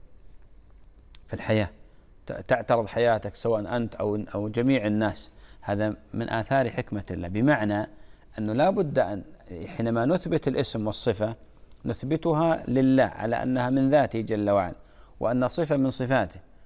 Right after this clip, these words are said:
ولها آثار وأفعال. أرأيتم ولله المثل الأعلى، تعالى الله عز وجل عن أن نشبهه بالأمثال. الآن رجل،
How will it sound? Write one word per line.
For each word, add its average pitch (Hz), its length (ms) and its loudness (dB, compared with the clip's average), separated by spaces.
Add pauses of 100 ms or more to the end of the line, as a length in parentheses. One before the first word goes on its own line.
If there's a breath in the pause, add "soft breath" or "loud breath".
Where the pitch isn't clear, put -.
(160)
ولها 127 440 2
آثار 117 260 -2
وأفعال. 87 340 -6 (120)
أرأيتم 143 540 2
ولله 123 360 0
المثل 110 380 -4
الأعلى، 92 440 -2 (580 soft breath)
تعالى 117 320 2
الله 107 160 0
عز 98 260 -2
وجل 101 340 -2
عن 92 240 -6 (160)
أن 98 80 -6
نشبهه 107 640 -2
بالأمثال. 92 560 -6 (540 soft breath)
الآن 160 220 0
رجل، 156 400 2